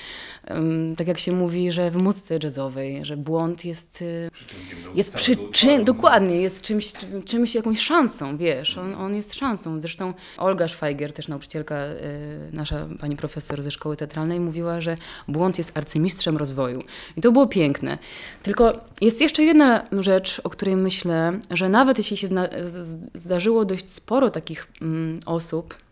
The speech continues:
Speaker 1: w szkole, które prowadziły te zajęcia w sposób taki bardzo otwarty, to jednak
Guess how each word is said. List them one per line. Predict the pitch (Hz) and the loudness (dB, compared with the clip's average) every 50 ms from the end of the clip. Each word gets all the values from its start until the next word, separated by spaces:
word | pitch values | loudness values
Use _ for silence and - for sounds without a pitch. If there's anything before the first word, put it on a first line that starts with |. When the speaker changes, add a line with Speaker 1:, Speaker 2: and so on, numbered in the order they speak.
| _ - - - 170 160 | _ -20 -16 -14 -12 -10
Speaker 1:
w | - | -10
szkole, | - - 170 160 156 156 151 151 151 | -6 -2 -2 0 0 0 -2 -2 -6
które | - - 165 156 151 151 151 151 147 - - - - - - | -6 -6 -4 -2 -2 -2 -2 -4 -6 -8 -14 -20 -20 -14 -10
prowadziły | - 165 160 165 160 175 170 170 | -8 -6 -4 -4 -2 -2 -2 -2
te | 165 175 165 | -2 -2 0
zajęcia | 170 170 165 170 170 165 165 - 175 165 | 0 2 2 2 0 0 -2 -2 -4 -4
w | - | -6
sposób | - - - 160 - - 165 156 156 156 - 165 165 - | -6 -8 -8 -8 -8 -6 -6 -8 -10 -10 -16 -18 -16 -16
taki | 160 - - 165 | -14 -14 -10 -8
bardzo | 160 156 156 156 156 | -8 -6 -6 -6 -6
otwarty, | 156 - - 151 143 143 147 - - 170 196 202 - - - - - - - - _ | -8 -6 -6 -6 -6 -6 -6 -6 -6 -6 -6 -6 -10 -14 -18 -18 -18 -20 -20 -16 _
to | - 175 | -4 -2
jednak | 175 180 185 190 190 185 180 - - | 0 0 0 0 0 -2 -2 -4 -8